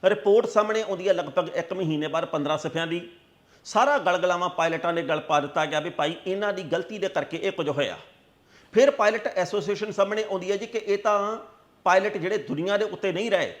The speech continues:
ਉਹਨਾਂ ਦੇ ਸਿਰ ਦੇ ਵਿੱਚ ਸੁਆਹ ਪਾਉਣ ਵਾਲੀ ਗੱਲ ਆ ਵੀ ਭਾਈ ਉਹਨਾਂ ਦੀ ਗਲਤੀ ਸੀ, ਇਸ ਕਰਕੇ ਆਹ ਕੁਝ ਹੋਇਆ। ਜਦੋਂ ਤੁਹਾਡੀ ਅਸਲ ਰਿਪੋਰਟ ਹੀ ਨਹੀਂ, ਮੁਕੰਮਲ ਰਿਪੋਰਟ ਹੀ ਨਹੀਂ, ਇਹ ਮੁੱਢਲੀ ਰਿਪੋਰਟ ਆ, ਰਿਪੋਰਟ ਦੇ ਥੱਲੇ ਸਾਈਨ ਨਹੀਂ, ਤੁਸੀਂ ਆਹ ਗੱਲਾਂ ਕਿਵੇਂ ਕਹਿ ਸਕਦੇ ਆ? ਤੁਹਾਨੂੰ ਚੇਤੇ ਹੋਣਾ ਕੁਝ ਕੁ ਹਫ਼ਤੇ ਪਹਿਲਾਂ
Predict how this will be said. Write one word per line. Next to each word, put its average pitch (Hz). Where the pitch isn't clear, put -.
ਉਹਨਾਂ 269
ਦੇ 277
ਸਿਰ 202
ਦੇ 196
ਵਿੱਚ 214
ਸੁਆਹ 196
ਪਾਉਣ 190
ਵਾਲੀ 180
ਗੱਲ 160
ਆ 170
ਵੀ 233
ਭਾਈ 190
ਉਹਨਾਂ 220
ਦੀ 226
ਗਲਤੀ 185
ਸੀ, -
ਇਸ 208
ਕਰਕੇ -
ਆਹ 185
ਕੁਝ 180
ਹੋਇਆ। 135
ਜਦੋਂ 226
ਤੁਹਾਡੀ 202
ਅਸਲ 214
ਰਿਪੋਰਟ 196
ਹੀ 196
ਨਹੀਂ, 180
ਮੁਕੰਮਲ 190
ਰਿਪੋਰਟ 175
ਹੀ 165
ਨਹੀਂ, 175
ਇਹ 190
ਮੁੱਢਲੀ 160
ਰਿਪੋਰਟ 170
ਆ, 185
ਰਿਪੋਰਟ 180
ਦੇ 175
ਥੱਲੇ 156
ਸਾਈਨ 147
ਨਹੀਂ, 185
ਤੁਸੀਂ 185
ਆਹ 202
ਗੱਲਾਂ 160
ਕਿਵੇਂ 147
ਕਹਿ 156
ਸਕਦੇ 139
ਆ? 104
ਤੁਹਾਨੂੰ 226
ਚੇਤੇ 240
ਹੋਣਾ 233
ਕੁਝ 233
ਕੁ 240
ਹਫ਼ਤੇ 185
ਪਹਿਲਾਂ 190